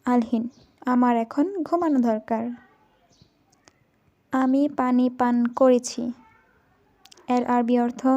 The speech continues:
আনা ময়া শরাব। এখানে আনা অর্থ আমি, ময়া অর্থ পানি, শরাব অর্থ পান করা। আনা ময়া শরাব। আমি পানি পান করছি। একটা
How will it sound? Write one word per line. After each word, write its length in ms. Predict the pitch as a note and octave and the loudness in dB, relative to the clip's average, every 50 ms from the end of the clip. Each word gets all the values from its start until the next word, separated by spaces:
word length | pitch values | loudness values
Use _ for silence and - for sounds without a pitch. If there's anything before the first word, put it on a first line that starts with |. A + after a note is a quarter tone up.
| C4+ D4 D4+ - _ _ _ _ _ _ _ _ _ _ - | 2 0 -4 -6 _ _ _ _ _ _ _ _ _ _ -2
আনা 240 | C4+ C#4+ D4 D4+ C#4+ | 0 2 4 4 4
ময়া 340 | C4 B3+ B3 B3 B3 C4+ | 6 4 4 4 4 2
শরাব। 380 | C#4 - - B3 A3 G#3+ G#3+ - - _ _ _ _ - - A#3+ | 0 0 0 0 0 0 0 -4 -10 _ _ _ _ -10 -6 -6
এখানে 300 | A#3 - - A#3+ A#3 A#3 - | -6 -2 -2 -2 -2 -2 -2
আনা 240 | A#3 A#3 A3+ A3 G#3+ | 0 0 0 0 -2
অর্থ 220 | G#3+ - - C#4 D4 | -4 -8 -10 -8 -4
আমি, 320 | C#4 C4+ C#4 C#4+ D#4+ F#4+ F4+ | -2 0 0 0 -2 0 0
ময়া 360 | C4+ A#3+ A3+ A3+ A3+ A3+ A3 | 0 0 0 0 0 0 -2
অর্থ 240 | G#3+ - - - A#3 | -2 -4 -6 -8 -8
পানি, 440 | A3+ - C4+ C4+ C#4+ D4 D#4 E4+ | -4 0 0 2 2 2 0 0
শরাব 420 | - - - B3 A#3+ A#3 A#3 A3+ A#3 | -2 -2 -2 0 0 0 0 -2 -2
অর্থ 220 | A3+ - - - C4 - - | -4 -8 -8 -10 -10 -4 0
পান 180 | C#4 C4+ C4 | 0 2 2
করা। 280 | C4 - A#3 A3+ A#3+ A#3+ _ _ _ _ _ _ _ _ _ - | 0 0 -4 -4 -4 -8 _ _ _ _ _ _ _ _ _ -6
আনা 340 | B3 B3 B3+ C4+ C#4+ E4+ G4 _ - | -4 -2 0 0 0 -2 -4 _ 0
ময়া 340 | C4 B3 A#3+ A#3 A#3 A#3 A#3 | 2 2 4 4 2 0 0
শরাব। 360 | A3+ - A#3+ A3+ A3 A#3 B3+ - _ _ _ _ _ _ _ _ _ - | 0 0 -2 -2 -2 -4 -8 -12 _ _ _ _ _ _ _ _ _ -6
আমি 260 | B3 A#3 A#3 A#3+ A#3+ | -4 -2 -2 -2 -4
পানি 440 | - - B3 A#3+ A#3+ B3+ D4 F4 C#4+ _ | -4 -4 -2 0 2 2 0 0 -2 _
পান 200 | - C4+ C4 C4 | 0 2 2 2
করছি। 540 | B3+ - B3 A#3 A3+ - - - - A3 A#3+ - - _ _ _ _ _ _ _ _ _ _ _ _ _ _ _ _ _ _ _ _ _ _ _ _ _ _ _ _ _ _ _ _ _ _ _ _ _ - | 2 2 0 0 0 -2 -8 -6 -6 -6 -8 -8 -16 _ _ _ _ _ _ _ _ _ _ _ _ _ _ _ _ _ _ _ _ _ _ _ _ _ _ _ _ _ _ _ _ _ _ _ _ _ -4
একটা 280 | C4+ C4+ - - E4 | -4 -4 0 0 0